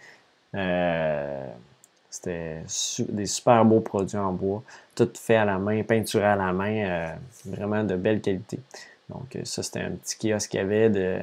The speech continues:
Alex Le Rustique qui fait des jeux en bois. Euh, je crois que ça fait le tour pour ça ici. Donc, euh, je vais remettre, euh, ma face. <laughs> Puis, <laughs> on va, on va, on va conclure, euh, l'épisode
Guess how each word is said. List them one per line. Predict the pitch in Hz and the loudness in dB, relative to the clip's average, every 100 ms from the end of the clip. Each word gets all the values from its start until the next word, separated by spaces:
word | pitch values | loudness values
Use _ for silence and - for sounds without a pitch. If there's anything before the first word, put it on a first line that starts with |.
| - | -6
Alex | 95 101 - - - - - | -4 -4 -4 -8 -12 -12 -10
Le | 107 117 | 0 2
Rustique | 110 101 - - 113 - | 2 0 -6 -2 -2 -2
qui | - | -6
fait | 107 104 | -2 2
des | 92 | 2
jeux | 92 110 113 | 0 0 -2
en | - 92 | -2 -4
bois. | 82 - - _ _ _ _ - - _ - - _ _ _ _ _ _ _ _ _ | -6 -8 -12 _ _ _ _ -20 -20 _ -20 -20 _ _ _ _ _ _ _ _ _
Euh, | 117 117 120 | 2 6 8
je | 107 | 6
crois | 98 135 151 | 4 2 2
que | 107 | 2
ça | - 107 | 0 -2
fait | - 160 | 2 6
le | 156 | 6
tour | 151 151 170 117 87 87 - | 8 6 8 6 4 -2 -2
pour | 113 92 | 0 0
ça | - - 117 | -2 2 4
ici. | 104 - - 139 143 139 131 - - | 2 0 0 4 6 6 0 -10 -12
Donc, | 107 87 85 | -10 -10 -10
euh, | 87 | -12
je | 95 - | -12 -10
vais | 98 | -6
remettre, | 95 98 104 - 101 | -4 -2 -2 -4 -4
euh, | 95 | -2
ma | 95 | -2
face. | 92 131 139 135 - - _ - - _ - | 0 2 2 0 -6 -8 _ -20 -20 _ -16
<laughs> | - - 87 - | -10 -8 -8 -10
Puis, | - 117 107 135 - | -2 2 2 2 0
<laughs> | - 117 | -2 -4
on | 98 98 | -2 0
va, | 98 104 92 - - - - _ | 4 4 2 -6 -20 -20 -20 _
on | 107 98 95 | -4 0 0
va, | 101 107 110 107 | 2 4 4 2
on | 104 | 2
va | 117 | 4
conclure, | 117 113 107 - 117 113 98 | 4 2 2 6 8 8 6
euh, | 98 | 2
l'épisode | 95 92 - 98 104 104 - | 2 0 -2 0 2 0 -2